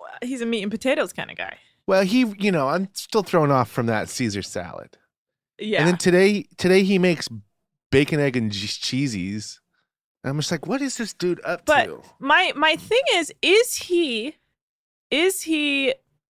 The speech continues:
Speaker 1: <sighs> uh, well, okay. So remember how the, the guest said that they're meat and potatoes types of people? Is he working based off that?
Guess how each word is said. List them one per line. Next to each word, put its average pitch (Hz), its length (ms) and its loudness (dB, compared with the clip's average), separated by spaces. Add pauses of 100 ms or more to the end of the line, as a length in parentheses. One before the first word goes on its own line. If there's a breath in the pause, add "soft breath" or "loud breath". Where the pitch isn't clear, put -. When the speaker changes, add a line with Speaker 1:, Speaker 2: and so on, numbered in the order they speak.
(100)
Speaker 1:
<sighs> - 440 -20
uh, 233 180 -8 (220 loud breath)
well, 294 240 4
okay. 233 260 -4 (220 soft breath)
So - 160 -4
remember 427 280 4
how 330 200 4
the, 240 500 2
the 190 440 2 (320)
guest 254 300 2
said 262 120 -2
that 247 100 -2
they're 214 140 0
meat 208 220 -6
and 226 100 -12
potatoes 202 480 -6
types 180 320 -8
of 180 100 -12
people? - 440 -12
Is 214 160 -4
he 220 180 -6
working 226 540 -2
based 170 360 -2
off - 300 -2
that? 196 240 0